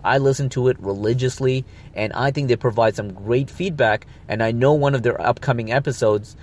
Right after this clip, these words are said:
is going to be the full conversation that we had just today.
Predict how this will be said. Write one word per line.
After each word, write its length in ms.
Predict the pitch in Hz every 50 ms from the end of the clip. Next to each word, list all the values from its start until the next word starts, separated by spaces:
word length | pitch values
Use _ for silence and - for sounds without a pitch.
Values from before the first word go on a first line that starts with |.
| - - -
is 140 | 117 113
going 220 | 110 - 123 127 131
to 80 | - 131
be 120 | 120 117
the 100 | 110 107
full 240 | - - - 120 127
conversation 680 | 127 - - 117 117 117 107 - - 117 107 - 120 110
that 160 | 107 104 92
we 180 | 95 110 110 110
had 360 | 98 107 101 101 101 98 - - - - - -
just 360 | - 123 117 113 - - -
today. 400 | - - 110 107 104 104 98 92